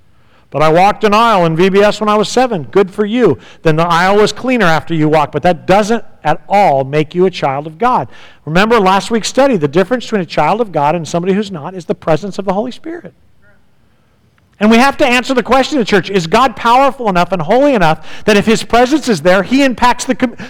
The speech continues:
the, the environment? See, we're not even talking about you working harder. That's legalism.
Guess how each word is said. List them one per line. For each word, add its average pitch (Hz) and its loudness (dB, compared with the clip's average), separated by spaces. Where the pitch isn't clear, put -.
the, 240 2
the 226 2
environment? 240 2
See, 285 2
we're 277 6
not 285 4
even 311 2
talking 269 2
about 214 2
you 214 2
working 190 2
harder. 147 2
That's 247 2
legalism. 254 4